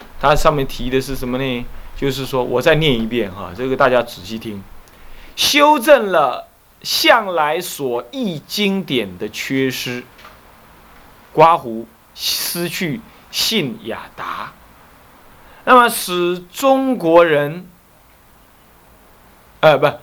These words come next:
使得译语更加的正确、贴切而流畅，而易于阅读。使中国人得以，这，这里头越来越重要，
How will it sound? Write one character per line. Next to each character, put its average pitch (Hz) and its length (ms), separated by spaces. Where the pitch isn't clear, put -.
使 175 300
得 208 380
译 254 340
语 131 720
更 208 240
加 175 240
的 151 140
正 170 400
确、 - 260
贴 220 380
切 220 340
而 117 180
流 117 280
畅， - 260
而 131 140
易 175 180
于 131 240
阅 160 260
读。 98 200
使 190 300
中 269 280
国 214 200
人 196 420
得 220 300
以， 175 220
这， 131 200
这 151 120
里 110 140
头 104 100
越 117 160
来 110 40
越 110 120
重 104 220
要， 95 200